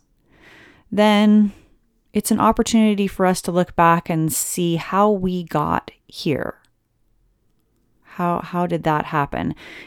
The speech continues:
You know, it didn't, it didn't happen in a vacuum. And as, as many habit and pattern strategists will tell you that, um, where we are today, most of the time, it's not because of some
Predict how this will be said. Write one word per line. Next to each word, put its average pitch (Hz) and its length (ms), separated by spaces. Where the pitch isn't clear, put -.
You 165 100
know, 151 160
it 143 120
didn't, 160 280
it 151 120
didn't 156 200
happen 151 340
in 143 160
a 143 60
vacuum. 156 560
And 147 260
as, 147 440
as 151 240
many 147 380
habit 147 460
and 143 140
pattern 147 380
strategists 143 640
will 143 100
tell 160 220
you 151 360
that, 139 360
um, 143 600
where 165 260
we 160 180
are 151 240
today, 151 680
most 196 560
of 247 60
the 262 100
time, 185 420
it's - 200
not 156 240
because 160 380
of 143 120
some 147 440